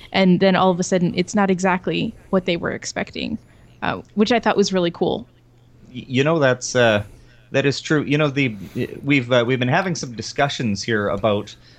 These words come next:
Speaker 2: um, you know, just about the nature of, of, uh, what the characters are, you know, the, the, the, the expectations, basically what, what it would have been like to have thought through this experience from the character's perspective.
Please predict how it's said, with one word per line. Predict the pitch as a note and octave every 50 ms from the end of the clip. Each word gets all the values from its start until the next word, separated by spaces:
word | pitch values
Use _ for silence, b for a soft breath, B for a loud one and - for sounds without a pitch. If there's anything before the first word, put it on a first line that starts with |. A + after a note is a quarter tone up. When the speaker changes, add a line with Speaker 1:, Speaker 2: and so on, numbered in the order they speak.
| b b b
Speaker 2:
um, | - G#2 G2+ F#2+ F#2 F2 E2+ - - _ _ -
you | F#3+ G#3
know, | E3+ D#3
just | D3+ C#3+ - - -
about | G3 G3 E3
the | E3 C3+
nature | A#2+ B2 C3 C#3 C#3+ - - - C3+ A2 G2 F#2
of, | F2+ E2+ E2 D#2+ - -
of, | D2 F#2 F2+ E2+ E2 E2+ F2 _ _ -
uh, | - F2+ F2 D#2+ D#2 D2+ D2 C#2 - -
what | D2+ G#2 -
the | -
characters | - - - A#2+ A#2 A#2 A2+ - - A#2 G#2+ G2+ G2 F#2+ G#2
are, | G#2 G#2+ G#2+ G#2 G2+ G2+
you | G2 G2 G2+
know, | G2+ G2+ G#2
the, | G#2 G#2+ G2+
the, | G#2 A2 A#2+ A#2
the, | F2 - F#2 A#2+ A#2+ A#2 A2 F#2+ -
the | A2+ A2+ A2 G#2+
expectations, | B2+ B2+ - - - B2 A2+ - - C3 B2 A#2+ - A2+ G#2+ - B B B
basically | - A3 A#3 A3 G3+ - E3 D#3
what, | C#3 B2+ C3 D#3+ E3 E3 - -
what | - D#3 E3+ E3
it | D#3
would | C#3+ C#3 C3
have | A2+ G#2+ G#2 -
been | C3+ C#3 C#3 B2+
like | A#2+ A#2 G2+ - -
to | - A#2+ A2
have | G#2 G2 G2+
thought | - - - - - G#2+ A#2 A#2+ - - C3+ B2+ - - -
through | - B2
this | G#2 G2 F2+ -
experience | F2+ - - - A#2+ A#2 A2 G#2 F#2 E2+ -
from | - - G2+ G2
the | F#2
character's | - - A#2 A2 A2 G#2+ - G2 G2 -
perspective. | - - F2 - - - A#2 A2 A#2+ - - G2 E2+ D#2+ -